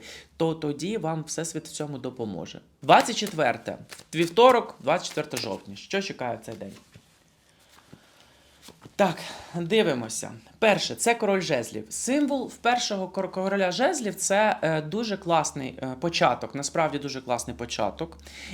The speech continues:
І я вам більше скажу, що король жезлів символізує дуже гарну, активну енергію, яка символізує, е, м, дію. Тобто ви дуже багато бу-, багато, м, маєте виконати. До речі, я вам рекомендую в понеділок ввечері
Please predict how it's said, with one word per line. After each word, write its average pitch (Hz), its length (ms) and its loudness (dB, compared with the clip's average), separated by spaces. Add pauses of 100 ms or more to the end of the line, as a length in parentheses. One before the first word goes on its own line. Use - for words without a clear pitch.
(140)
І 185 120 -2
я 185 120 6
вам 180 140 2
більше 185 280 -2
скажу, 156 340 0
що 151 340 -2
король 156 300 -4
жезлів 151 400 -2
символізує 147 640 -6
дуже 139 240 -8
гарну, 135 540 -4
активну 123 500 -4
енергію, 185 440 -4
яка 147 300 -4
символізує, 143 640 -6 (220)
е, 131 160 -2 (260)
м, 147 360 -4 (180)
дію. 127 420 -2 (320)
Тобто 180 400 2
ви - 140 0
дуже 190 240 0
багато 139 380 -2
бу-, 123 180 -10
багато, 151 460 -2
м, 131 540 -6
маєте 131 420 -2
виконати. 156 720 -4
До 151 160 0
речі, 165 300 2
я 160 80 2
вам 160 160 0
рекомендую 151 480 -2
в 220 120 -12
понеділок 151 640 -6
ввечері 139 520 -2